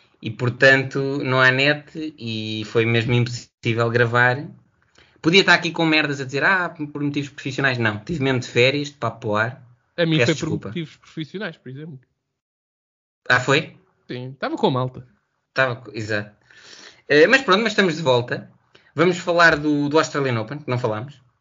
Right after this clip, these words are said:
Speaker 2: É verdade, estamos
Speaker 1: E
Speaker 2: atrasados,
Speaker 1: continuar,
Speaker 2: mas, mas é
Speaker 1: e
Speaker 2: contigo.
Speaker 1: continuar a acompanhar as ligas, não é? O que é que tu achas, Cafossi?
Speaker 2: Sim, sim, sim, sim, mas temos também de falar do ténis, mas do João Sousa, que te ganhou o quarto título.
Speaker 1: Ganhou?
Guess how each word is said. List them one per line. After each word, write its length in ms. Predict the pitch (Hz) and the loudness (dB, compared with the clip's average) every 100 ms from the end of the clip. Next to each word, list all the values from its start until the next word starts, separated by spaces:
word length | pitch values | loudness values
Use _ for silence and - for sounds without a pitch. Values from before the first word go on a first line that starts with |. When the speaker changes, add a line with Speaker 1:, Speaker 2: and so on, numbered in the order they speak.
| _ _ - | _ _ -10
Speaker 2:
É 80 | |
verdade, 340 | 160 143 127 123 | -6 -6 -6 -6
estamos 240 | 170 170 | -2 0
Speaker 1:
E 40 | 180 | 2
Speaker 2:
atrasados, 340 | 160 160 151 | 4 4 6
Speaker 1:
continuar, 360 | 185 139 139 143 | 4 2 4 4
Speaker 2:
mas, 340 | 175 - - - | 2 -8 -16 -14
mas 180 | 151 156 | -10 -8
é 40 | |
Speaker 1:
e 40 | 156 | -6
Speaker 2:
contigo. 160 | 160 | -2
Speaker 1:
continuar 400 | 160 156 156 160 | 0 0 2 4
a 80 | 156 | 6
acompanhar 500 | 156 170 156 165 170 | 4 0 -4 -2 -2
as 80 | 180 | -2
ligas, 400 | 202 165 196 _ _ - | -4 -6 -8 _ _ -4
não 80 | |
é? 220 | 117 113 - | -4 -4 -8
O 40 | - | -6
que 60 | |
é 40 | 139 | -2
que 40 | |
tu 80 | 143 | 0
achas, 240 | 123 - | 0 -2
Cafossi? 380 | - 110 107 98 _ | -10 -12 -12 -18 _
Speaker 2:
Sim, 340 | - 180 196 | -6 -4 -4
sim, 200 | - 170 | -6 -8
sim, 280 | 160 156 147 | -8 -8 -8
sim, 180 | - 131 | -8 -6
mas 160 | 131 | -6
temos 180 | 156 151 | -6 -6
também 220 | 165 156 | -4 -4
de 100 | 151 | -4
falar 220 | 165 156 | 0 0
do 100 | 147 | 0
ténis, 400 | 135 160 165 156 151 | -2 -2 -2 -4 -6
mas 480 | 156 160 156 151 147 | -4 -2 -2 -4 -6
do 140 | 151 | -8
João 160 | 147 165 | -4 -4
Sousa, 320 | - 143 139 | -2 -2 -2
que 80 | - - | -6 -8
te 240 | 131 117 117 | -6 -6 -4
ganhou 260 | 120 127 | -2 0
o 20 | 127 | -2
quarto 320 | 127 139 - | 0 0 -2
título. 320 | 151 143 139 - _ _ _ _ _ | -10 -10 -14 -20 _ _ _ _ _
Speaker 1:
Ganhou? 600 | - 175 185 160 165 - | 0 6 6 6 2 -4